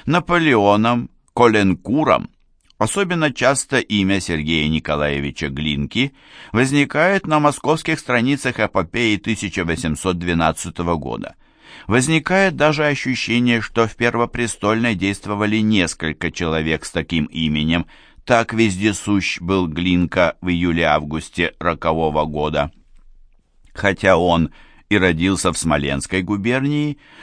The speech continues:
но по духу был истинно москвичом ещё екатерининского века, со всем пафосом, наивностью и благородством той эпохи. Это был горячий человек,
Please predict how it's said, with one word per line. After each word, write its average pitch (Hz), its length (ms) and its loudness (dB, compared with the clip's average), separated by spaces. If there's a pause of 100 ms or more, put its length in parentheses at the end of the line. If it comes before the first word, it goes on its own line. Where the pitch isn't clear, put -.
(140)
но 151 240 6
по 190 160 2
духу 147 360 -2
был 127 220 0
истинно 107 580 0
москвичом 98 720 0
ещё 90 340 -2
екатерининского 85 1200 -2
века, 78 460 -4
со 165 160 -6
всем 196 260 -4
пафосом, 107 580 0
наивностью 87 600 0
и 82 40 -2
благородством 82 840 -2
той 92 360 0
эпохи. 87 480 -4 (500)
Это 180 280 0
был 147 220 0
горячий 85 640 -2
человек, 87 560 -6